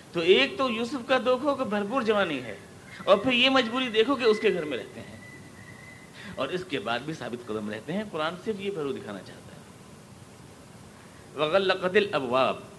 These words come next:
اور اس نے دروازے بھیڑ لیے، اور تفسیروں میں کیا ملے گا؟ تالے ٹھونک لیے۔ اور اس کے بعد جب یوسف علیہ السلام بھاگیں گے تو تالے دھڑ سے ٹوٹ جائیں گے ایک دم۔ یہ پوری کامکس جو بناتے ہیں نا،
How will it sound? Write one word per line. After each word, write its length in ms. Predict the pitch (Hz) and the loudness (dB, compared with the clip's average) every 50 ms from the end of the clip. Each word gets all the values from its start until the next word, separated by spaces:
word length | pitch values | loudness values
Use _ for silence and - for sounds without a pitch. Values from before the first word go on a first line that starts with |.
| - - - - | -20 -20 -2 2
اور 160 | 160 190 196 | 2 4 6
اس 160 | 196 196 190 | 4 2 2
نے 100 | 214 220 | -2 -2
دروازے 480 | 202 165 143 139 139 151 165 208 247 254 247 185 151 | 0 0 2 2 0 0 0 0 -2 -2 -4 -10 -10
بھیڑ 320 | - 151 160 175 180 165 147 | -8 -4 0 0 2 2 2
لیے، 300 | 135 127 117 113 101 87 - - - - - - - - - - - - - - - - - - - - - - - | 2 2 0 -2 -4 -8 -10 -12 -16 -18 -20 -20 -20 -20 -20 -20 -20 -20 -20 -20 -20 -20 -20 -20 -20 -20 -20 -8 -6
اور 100 | 135 143 | -6 -4
تفسیروں 380 | 143 143 143 131 165 180 180 | -2 -4 -4 -2 0 0 0
میں 80 | 196 202 | 0 0
کیا 160 | 185 190 185 | 0 0 0
ملے 240 | 185 190 190 202 208 | 0 0 -2 -2 -2
گا؟ 100 | 226 247 240 - - - - | -2 -4 -4 -8 -14 -6 0
تالے 240 | 156 151 156 170 170 160 | 2 2 2 2 -2 -6
ٹھونک 240 | - 143 135 117 113 | -6 -8 -8 -6 -6
لیے۔ 220 | 110 104 98 - - - - - - - - - - - - - - - - - - - - - - - - - - - - - - - - - - | -6 -6 -6 -8 -10 -12 -16 -18 -20 -20 -20 -20 -20 -20 -20 -20 -20 -20 -20 -20 -20 -20 -20 -20 -20 -20 -20 -20 -20 -20 -20 -20 -20 -20 -20 -6 -2
اور 120 | - 165 | 0 0
اس 100 | 180 180 180 | 0 2 2
کے 80 | 180 | 0
بعد 160 | 185 175 185 185 180 | 2 2 2 2 0
جب 120 | 196 190 | 0 -2
یوسف 140 | 185 185 190 | -2 -2 -2
علیہ 100 | 185 180 | -2 -2
السلام 240 | 185 185 190 185 180 | 0 -2 -2 -2 -2
بھاگیں 280 | 165 165 170 185 202 | -4 -2 -2 -2 -2
گے 60 | 208 | -2
تو 80 | 208 196 | -2 -2
تالے 300 | - 196 160 165 175 185 | -2 -2 -2 -2 -2 -2
دھڑ 240 | 180 147 165 165 170 | -4 -6 -8 -8 -6
سے 80 | 156 147 | -6 -6
ٹوٹ 280 | - - 127 117 107 | -6 -6 -8 -8 -6
جائیں 180 | 104 101 101 104 | -6 -8 -8 -6
گے 60 | 107 | -6
ایک 220 | 101 95 90 90 92 | -8 -8 -8 -8 -10
دم۔ 80 | 90 - - - - - - - - - - - - - - - - - - - - - - - - - - - - - - - - - - - - | -10 -10 -12 -16 -16 -18 -18 -18 -20 -20 -20 -20 -20 -20 -20 -20 -20 -20 -20 -20 -20 -20 -20 -20 -20 -20 -20 -20 -20 -20 -20 -20 -20 -20 -20 -18 -12
یہ 120 | - 165 190 - | -10 -8 -8 -6
پوری 180 | 202 233 247 - | -6 -6 -6 -6
کامکس 500 | - - 151 151 160 202 233 247 - - | -6 -4 -2 -2 -2 -2 -4 -8 -2 0
جو 100 | 190 180 | 0 0
بناتے 300 | - 135 151 139 131 143 | 2 0 -2 -2 -2 -4
ہیں 60 | 190 | -4
نا، 60 | 220 | -4